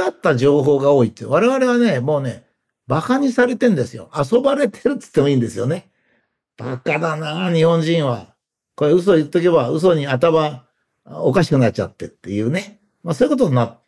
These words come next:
てるので、そこをなんとかね、僕は国民が主体ですから、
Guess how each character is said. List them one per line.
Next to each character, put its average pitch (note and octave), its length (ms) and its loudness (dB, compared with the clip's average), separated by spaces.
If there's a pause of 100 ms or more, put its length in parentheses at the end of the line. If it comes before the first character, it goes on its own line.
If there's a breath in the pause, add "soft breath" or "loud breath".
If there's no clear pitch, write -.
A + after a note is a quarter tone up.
て A2 100 -4
る F#2+ 100 -8
の F2+ 180 -16
で、 B2+ 340 0 (260 soft breath)
そ - 180 0
こ A#3+ 180 2
を A3 60 0
な B3 180 -2
ん D#4 100 -10
と F#3+ 120 -2
か C#3+ 160 -2
ね、 D3+ 160 -2
僕 D#3+ 240 -2
は A#2+ 280 0 (360)
国 F3 260 0
民 G#3+ 200 0
が A3 120 2
主 - 120 -8
体 G#3+ 220 0
で A3 100 0
す - 100 -6
か B2 100 -2
ら、 F2+ 180 -10